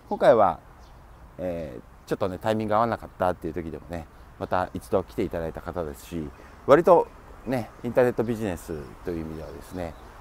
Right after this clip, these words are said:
えー、特に無料オファーってね、やってる人ってあんまりいないんですよ。まあ、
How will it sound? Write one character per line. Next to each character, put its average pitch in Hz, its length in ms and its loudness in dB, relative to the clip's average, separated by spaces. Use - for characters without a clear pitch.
え 80 480 -2
ー、 - 40 -10
特 160 180 0
に 90 240 0
無 113 120 4
料 165 140 10
オ 180 40 4
フ 160 80 4
ァ 104 100 10
ー - 20 0
っ - 40 -2
て - 180 -12
ね、 95 260 -4
や 101 100 -4
っ - 20 -16
て 185 100 -4
る 185 80 0
人 180 120 -12
っ - 20 -12
て - 80 4
あ 127 40 8
ん 151 60 4
ま 170 80 -2
り 147 80 2
い - 20 2
な 165 100 0
い 135 60 2
ん 98 40 0
で 78 80 -6
す - 100 -8
よ。 78 140 0
ま 151 100 2
あ、 - 20 -6